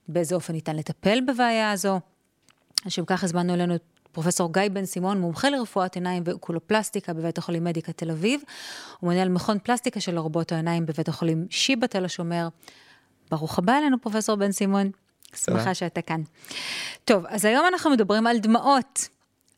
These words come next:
Speaker 1: למה בעצם אנחנו מייצרים דמעות? במה זה טוב לנו? במה זה מועיל לנו?
Speaker 2: הדמעות חיוניות, אה, לבריאות העין, מבחינה אנטומית, וגם לאיכות הראייה. למעשה דמעות מיוצרות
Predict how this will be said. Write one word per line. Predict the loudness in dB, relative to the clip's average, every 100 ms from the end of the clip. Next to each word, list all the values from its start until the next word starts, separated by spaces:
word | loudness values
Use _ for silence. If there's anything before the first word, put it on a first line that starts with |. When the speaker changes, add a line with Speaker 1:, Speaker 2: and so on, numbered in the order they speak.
| 0
Speaker 1:
למה | 2 4 2
בעצם | 2 0
אנחנו | -4 0 2
מייצרים | 2 2 2 2 0 -6 -6
דמעות? | 0 0 0 -4 -4
במה | 0 2 4 2
זה | 0
טוב | 0 2
לנו? | 2 2 2
במה | 2 2
זה | 0
מועיל | 0 0 0
לנו? | -2 -6 -14 _ _ _ -20 -20 _ _ _ -2
Speaker 2:
הדמעות | 2 4 2 0 -6
חיוניות, | 0 4 4 4 2 0 2
אה, | 4 4 0 -4
לבריאות | -4 2 4 4
העין, | 0 0 0 0 -2 -4
מבחינה | -8 -2 0 0
אנטומית, | 0 0 2 -2 -2
וגם | 0 2 2 2
לאיכות | 2 0 -2 0 0 2
הראייה. | 0 0 -2 -2 -6 -10 -16 -20 -20 -8 0
למעשה | 2 2 2
דמעות | 2 0 0
מיוצרות | -2 0 2 0 -2